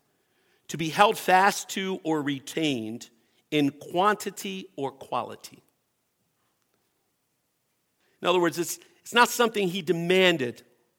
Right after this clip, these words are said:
"Nah, if I'm gonna do this, I'm, I need all of it." No, what it, what it means is he willingly veiled it. He veiled it. If you have any questions about that,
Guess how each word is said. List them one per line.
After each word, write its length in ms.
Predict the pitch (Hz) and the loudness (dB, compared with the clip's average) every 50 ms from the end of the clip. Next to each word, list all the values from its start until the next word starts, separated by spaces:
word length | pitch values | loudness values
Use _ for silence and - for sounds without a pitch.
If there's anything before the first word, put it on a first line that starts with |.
| _ _ _ _ _ _ _ _ _ _ _ _ _ _ _ _ | _ _ _ _ _ _ _ _ _ _ _ _ _ _ _ _
"Nah, 460 | - 233 214 202 190 180 165 151 139 139 | 4 8 10 10 10 10 10 8 8 6
if 100 | 139 196 | 6 4
I'm 120 | 220 233 | 4 6
gonna 160 | 208 202 185 | 6 4 4
do 200 | 156 135 185 185 | 2 0 0 2
this, 380 | 160 160 147 147 - - - - _ - - - _ | 4 4 4 2 -2 -8 -14 -16 _ -20 -20 -14 _
I'm, 140 | - 165 180 - - | -2 -2 -2 2 4
I 100 | 165 180 | 4 4
need 180 | 202 196 165 | 6 6 6
all 180 | 156 147 156 143 | 6 8 6 6
of 80 | 120 101 | 4 -2
it." 220 | 95 - - - _ _ _ _ _ _ _ _ _ _ _ _ _ _ _ _ _ _ _ _ _ _ _ _ _ _ | -8 -14 -20 -20 _ _ _ _ _ _ _ _ _ _ _ _ _ _ _ _ _ _ _ _ _ _ _ _ _ _
No, 400 | - 175 240 269 262 180 127 101 - - _ _ _ _ | -2 2 4 4 4 2 0 -2 -8 -18 _ _ _ _
what 180 | 147 190 208 | 2 2 2
it, 280 | 185 - - 196 196 160 | 2 -2 -6 -10 -4 -2
what 100 | 170 202 | 0 0
it 60 | 196 | 2
means 260 | 196 226 247 233 160 | 0 0 0 -2 -4
is 140 | 160 147 - | -6 -8 -8
he 140 | - 190 180 | -6 -6 -2
willingly 540 | 151 170 196 190 196 190 185 175 170 160 143 | 0 0 2 2 2 0 0 -2 -2 -4 -6
veiled 500 | 113 104 104 147 151 156 143 131 110 110 | -10 -6 -4 -2 0 0 0 -2 -4 -8
it. 240 | 104 - - - - _ _ _ _ _ _ _ _ _ _ _ _ _ _ _ _ _ _ _ _ _ _ _ _ _ _ _ _ _ _ _ _ _ _ _ _ _ _ _ _ _ _ _ _ _ _ _ _ _ _ _ | -14 -16 -18 -20 -20 _ _ _ _ _ _ _ _ _ _ _ _ _ _ _ _ _ _ _ _ _ _ _ _ _ _ _ _ _ _ _ _ _ _ _ _ _ _ _ _ _ _ _ _ _ _ _ _ _ _ _
He 160 | _ - 196 | _ -8 -8
veiled 580 | 175 147 139 139 202 220 233 233 180 147 117 - | -8 -6 -4 -4 -2 -2 -2 -2 -4 -4 -6 -8
it. 240 | - - - - - _ _ _ _ _ _ _ _ _ _ _ _ _ _ _ _ _ _ _ _ _ _ _ _ _ _ _ _ _ _ | -14 -18 -20 -20 -20 _ _ _ _ _ _ _ _ _ _ _ _ _ _ _ _ _ _ _ _ _ _ _ _ _ _ _ _ _ _
If 100 | - 180 | -12 -4
you 80 | 214 262 | -2 0
have 120 | 269 247 | 0 0
any 100 | 247 208 | 0 -4
questions 460 | - - - - 254 240 - 233 180 156 | -4 -6 -6 -6 -6 -6 -6 -8 -8 -8
about 320 | 147 127 127 120 120 - | -6 -6 -6 -6 -6 -8
that, 300 | 127 139 165 190 220 | -8 -8 -8 -8 -12